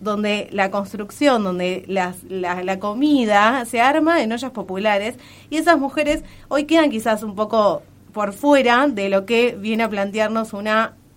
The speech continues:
economía feminista que también te interpela, porque interpela a la ama de casa, que eso, ese trabajo no, no es amor, es trabajo no pago. Bueno,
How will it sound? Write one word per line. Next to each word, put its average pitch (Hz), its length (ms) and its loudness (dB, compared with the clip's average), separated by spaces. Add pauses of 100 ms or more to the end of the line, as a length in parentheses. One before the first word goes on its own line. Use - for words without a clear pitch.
(120)
economía 190 1000 -4
feminista 226 580 -4
que 196 100 -8
también 262 460 2
te 190 100 -4
interpela, 185 680 -2
porque 165 220 -8
interpela 196 520 -2 (380)
a 202 260 4
la 185 200 2
ama 196 200 0
de 196 100 -2
casa, 254 420 4
que 170 80 -10
eso, 185 240 -6 (280)
ese 190 180 -8
trabajo 196 1040 6
no, 196 200 0
no 208 100 0
es 233 100 -4
amor, 233 440 6
es 214 100 -2
trabajo 208 380 4
no 202 160 -4
pago. 214 400 6
Bueno, 190 300 -2